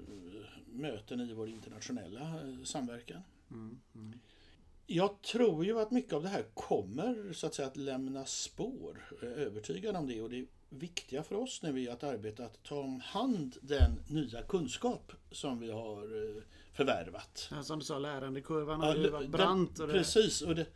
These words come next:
Speaker 1: och den här ska vi ju väd-, vidareförädla. Den fråga vad det gäller undervisningen som vi måste tänka på då är ju att hur drar vi nytta av dessa nya kunskaper för att höja kvaliteten i den campusbaserade undervisningen?
Speaker 2: Mm.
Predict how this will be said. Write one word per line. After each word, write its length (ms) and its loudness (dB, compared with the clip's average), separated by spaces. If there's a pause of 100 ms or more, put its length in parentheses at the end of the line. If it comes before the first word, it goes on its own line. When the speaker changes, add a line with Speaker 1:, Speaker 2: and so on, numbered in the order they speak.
(320)
Speaker 1:
och 80 0
den 140 10
här 160 8
ska 180 2
vi 100 0
ju 100 6
väd-, 380 0
vidareförädla. 720 2
Den 120 2
fråga 320 2
vad 120 0
det 40 2
gäller 160 2
undervisningen 800 2
som 120 -2
vi 40 0
måste 180 0
tänka 300 -4
på 140 -8
då 200 -6
är 40 -2
ju 200 -2
att 200 -12 (1300)
hur 500 4
drar 380 4
vi 180 4
nytta 380 -2
av 80 0
dessa 240 2
nya 240 0
kunskaper 560 -8
för 160 -10
att 200 -12
höja 280 -2
kvaliteten 640 -8
i 40 -8
den 100 -8
campusbaserade 920 -6
undervisningen? 480 -12 (140)
Speaker 2:
Mm. 300 -10